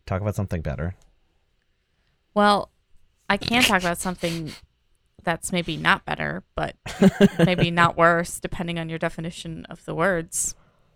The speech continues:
Speaker 2: Um, so as we discussed, I think maybe, like, two weeks ago,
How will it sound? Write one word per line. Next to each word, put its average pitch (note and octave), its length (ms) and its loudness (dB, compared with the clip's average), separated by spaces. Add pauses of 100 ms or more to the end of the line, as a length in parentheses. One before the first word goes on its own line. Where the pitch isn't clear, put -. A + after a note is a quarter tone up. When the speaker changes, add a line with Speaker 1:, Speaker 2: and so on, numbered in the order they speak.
(720)
Speaker 2:
Um, D3+ 540 -12 (880)
so F#3+ 520 2
as G3 220 4
we G3+ 360 -2
discussed, G3 520 -2
I - 40 -6
think G3 200 -10
maybe, F#3 240 -2
like, E3+ 200 -4
two - 200 -4
weeks G3 260 -6
ago, G3+ 380 0